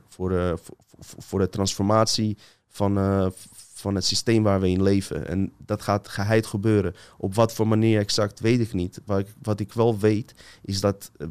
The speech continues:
wat nog veel erger is dan die New World Order, maar daar wel een onderdeel van is,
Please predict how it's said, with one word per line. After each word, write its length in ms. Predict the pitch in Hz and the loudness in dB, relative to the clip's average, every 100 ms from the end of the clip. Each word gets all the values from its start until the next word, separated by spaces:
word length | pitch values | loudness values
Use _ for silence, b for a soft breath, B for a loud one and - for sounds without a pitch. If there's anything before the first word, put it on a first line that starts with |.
| - 90 | -10 -2
wat 160 | 101 | -2
nog 160 | 110 - | 0 0
veel 220 | 139 120 | 4 6
erger 260 | 120 123 110 | 4 4 0
is 140 | 101 | 0
dan 140 | 104 | 0
die 120 | 101 104 | 0 4
New 200 | 110 107 | 4 4
World 300 | 123 123 101 | 4 2 0
Order, 240 | 95 98 | 0 0
maar 100 | 101 | 0
daar 180 | 107 101 | 0 2
wel 180 | 117 110 | 2 2
een 60 | |
onderdeel 420 | 98 101 98 92 | 0 0 0 -2
van 220 | 92 76 87 | -2 -4 -4
is, 200 | 104 | -4